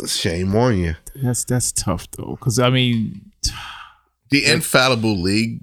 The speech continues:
Speaker 3: though, the shield protected, it, they've seemed to make the most mistakes in the last maybe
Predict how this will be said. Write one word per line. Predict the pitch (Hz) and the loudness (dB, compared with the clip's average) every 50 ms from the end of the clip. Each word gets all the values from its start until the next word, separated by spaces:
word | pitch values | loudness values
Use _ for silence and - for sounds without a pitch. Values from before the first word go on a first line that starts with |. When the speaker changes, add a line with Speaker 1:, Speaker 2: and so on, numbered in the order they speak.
| - - | -6 -2
Speaker 3:
though, | 107 107 110 110 107 107 - - - _ _ - | 0 2 2 2 0 -4 -8 -14 -20 _ _ -4
the | 95 95 | 0 2
shield | - - - - 113 104 101 98 95 95 95 - - - | 4 4 4 4 4 2 2 2 2 0 -2 -6 -4 -2
protected, | 107 98 - - 104 95 - - 92 - - | -2 0 2 2 2 2 2 -2 -2 0 0
it, | 104 107 85 | 0 0 2
they've | 104 107 127 139 | 2 0 2 2
seemed | 143 - - 143 143 135 | 0 0 0 0 0 0
to | 135 113 | 0 0
make | 113 110 101 92 - | 0 0 -2 -4 -4
the | 87 | -4
most | 82 85 87 92 98 - - | -2 -2 0 0 -2 -2 -2
mistakes | 82 85 - - - 78 76 - - - - - - | -2 0 0 0 0 -2 -2 -2 -4 -4 -4 -4 -4
in | 78 | -8
the | 80 71 | -6 -6
last | 67 69 73 71 67 64 95 104 - - - _ _ - | -4 -4 -4 -4 -4 -4 -2 -2 -4 -4 -6 _ _ -4
maybe | 90 82 76 69 60 - | -2 -2 -2 -4 -8 -10